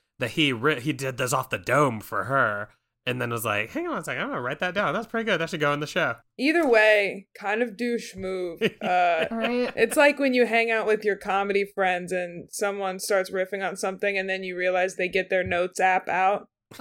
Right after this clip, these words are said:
Speaker 2: And you're like,
Speaker 1: <laughs>
Speaker 2: "What are you doing? What are you up to?"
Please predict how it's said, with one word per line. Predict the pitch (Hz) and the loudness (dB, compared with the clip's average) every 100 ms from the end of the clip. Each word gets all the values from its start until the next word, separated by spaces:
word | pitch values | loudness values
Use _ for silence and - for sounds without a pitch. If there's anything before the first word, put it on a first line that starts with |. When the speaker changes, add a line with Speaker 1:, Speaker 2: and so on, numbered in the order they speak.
| 226 | 2
Speaker 2:
And | 196 | 2
you're | 185 | 4
like, | - 170 254 - | 4 6 4 4
Speaker 1:
<laughs> | 311 226 - | 4 2 4
Speaker 2:
"What | |
are | 294 262 269 | 2 2 2
you | 294 | 2
doing? | 269 247 185 196 | 4 2 0 -4
What | 208 - _ _ _ _ _ _ _ - | -8 -8 _ _ _ _ _ _ _ -10
are | 262 | -4
you | 262 | 0
up | 240 233 | 0 -2
to?" | 214 175 | -2 -2